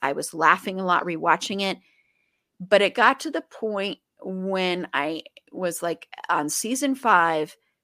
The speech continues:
even before that, where I was like, "I, oh my gosh, this is exhausting." Because so many of these elements, I'm like, "I cannot take another fat phobic joke again. I cannot take this sexism anymore. Oh my gosh,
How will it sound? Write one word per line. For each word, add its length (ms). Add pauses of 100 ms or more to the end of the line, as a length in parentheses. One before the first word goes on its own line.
(180)
even 220
before 320
that, 220
where 100
I 80
was 120
like, 160
"I, 340
oh 260
my 160
gosh, 340
this 180
is 100
exhausting." 720 (520)
Because 880 (360)
so 340
many 340
of 100
these 300
elements, 440
I'm 140
like, 180
"I 80
cannot 380
take 400
another 400
fat 480 (140)
phobic 440
joke 360
again. 460 (400)
I 120
cannot 420
take 340
this 280
sexism 580
anymore. 680 (460)
Oh 260
my 220
gosh, 380